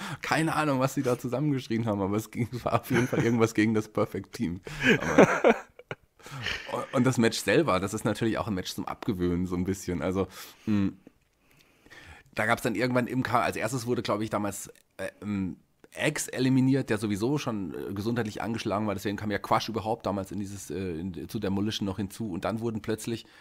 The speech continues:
die Legion of Doom und Demolition disqualifiziert, weil sie zu viert aufeinander losgegangen sind. Warum auch immer.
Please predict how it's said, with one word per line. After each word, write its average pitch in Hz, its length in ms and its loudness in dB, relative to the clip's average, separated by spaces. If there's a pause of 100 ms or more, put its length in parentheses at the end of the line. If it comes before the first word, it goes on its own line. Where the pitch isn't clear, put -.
(240)
die 104 60 -4
Legion 113 300 -2
of 107 120 -4
Doom 117 180 -2
und 151 240 2
Demolition 123 480 2
disqualifiziert, 110 680 -2
weil 92 120 0
sie - 80 -14
zu - 120 -14
viert 175 180 0
aufeinander 98 340 -2
losgegangen 92 600 -4
sind. 92 280 -8
Warum 120 220 -2
auch 113 140 -2
immer. 90 340 2